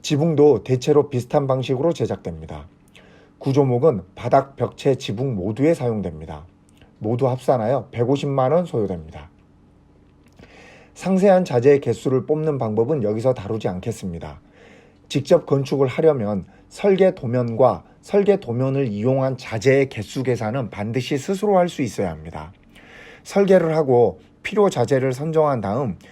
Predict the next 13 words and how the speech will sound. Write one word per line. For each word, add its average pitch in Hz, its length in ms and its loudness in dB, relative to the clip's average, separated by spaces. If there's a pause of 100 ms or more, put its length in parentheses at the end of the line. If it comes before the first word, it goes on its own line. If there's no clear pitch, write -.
(140)
실제 196 420 0
견적을 123 420 0
받아서 104 600 -2
여기에서 127 480 0
제시되는 123 600 -2
금액에 120 380 -4
접근하는지 110 720 -6
살펴보시기 135 680 -6
바랍니다. 80 580 -10 (1200)
자재의 147 420 4
수량을 165 440 2
산정하는 151 540 0
방법은 101 500 -2